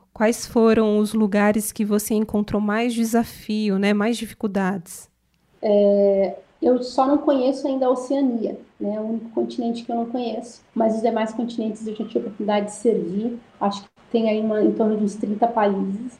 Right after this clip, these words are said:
Speaker 2: É, e nesses países, nesses lugares onde eu tive a oportunidade de servir, eu acho que o,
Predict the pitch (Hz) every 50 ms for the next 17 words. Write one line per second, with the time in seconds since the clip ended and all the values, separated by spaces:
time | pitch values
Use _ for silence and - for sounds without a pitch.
0 | _ - 226 214 208 208 208 208 208 208 208 208 208 208 - - 220 233 247 254
1 | 254 - 277 - - - 277 254 240 240 240 247 240 262 254 247 240 233 240 -
2 | 240 226 - 240 208 220 208 208 214 233 240 240 233 226 220 214 214 - - -
3 | 208 214 214 214 214 - 226 - - - 220 214 202 202 196 202 202 202 202 -
4 | - - - 214 202 185 196 220 220 214 208 214 - - - - 247 233 220 -